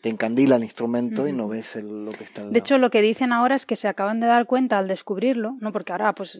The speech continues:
Speaker 2: por el momento de la órbita está como más, eh, se ve como en, al ladito, ¿no? De, de, de Makemake. Eh, lo que dicen es, ahora, al haberlo descubierto, es que sí que es verdad que hace tiempo habían observado en, en infrarrojo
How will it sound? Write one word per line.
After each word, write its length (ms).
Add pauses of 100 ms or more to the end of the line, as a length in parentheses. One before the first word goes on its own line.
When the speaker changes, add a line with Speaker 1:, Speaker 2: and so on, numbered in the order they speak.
(100)
Speaker 2:
por 140
el 260
momento 400
de 80
la 120
órbita 280
está 220
como 200
más, 380
eh, 160
se 140
ve 100
como 260
en, 80
al 200
ladito, 360
¿no? 160
De, 260 (220)
de, 640
de 320
Makemake. 560 (480)
Eh, 240
lo 100
que 140
dicen 280
es, 160 (120)
ahora, 420
al 100
haberlo 280
descubierto, 640 (320)
es 160
que 80
sí 160
que 80
es 60
verdad 300
que 80
hace 160
tiempo 340
habían 200
observado 460
en, 280
en 440
infrarrojo 580